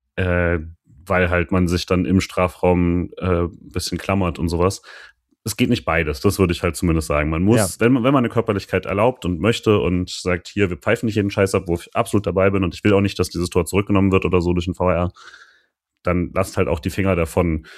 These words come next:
Speaker 1: äh, jede, jeden Defensivzweikampf dann mit der Z-, Zeitlupe anzugucken, ob man da vielleicht Elfmeter geben kann. So, dann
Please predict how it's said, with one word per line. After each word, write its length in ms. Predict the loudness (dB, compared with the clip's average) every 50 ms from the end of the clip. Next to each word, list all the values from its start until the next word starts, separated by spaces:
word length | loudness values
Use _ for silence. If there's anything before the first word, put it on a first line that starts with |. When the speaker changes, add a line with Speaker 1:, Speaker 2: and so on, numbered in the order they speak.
| -20 -20 -20 _ _ _ _ _ 0
Speaker 1:
äh, 440 | 2 4 4 4 4 4 2 0 -2 -6
jede, 460 | -2 0 2 2 4 2 2 0 -2 -4 -2
jeden 440 | -2 0 0 2 2 0 0 0
Defensivzweikampf 1000 | -2 -2 -2 0 -2 -2 -2 -2 -4 -6 -2 0 0 0 2 0 -2 -4 -4 -2
dann 160 | -2 -2 0 0
mit 140 | 0 2
der 100 | 2 0
Z-, 280 | 0 -2 -10 -12 -14 -4
Zeitlupe 380 | -2 -2 -2 -2 -4 -2 -2 0
anzugucken, 460 | -2 0 -4 -4 -6 -6 -4 -4 -4
ob 80 | -2
man 100 | -2 0
da 80 | -2 -2
vielleicht 360 | -2 -2 -2 -2 -2 -2 -4
Elfmeter 340 | -6 -2 -2 -2 0 0 -2
geben 180 | -2 -2 -4 -4
kann. 260 | -6 -6 -8 -8 -10 _
So, 160 | -12 -12 -6
dann 320 | -2 0 0 0 0 -2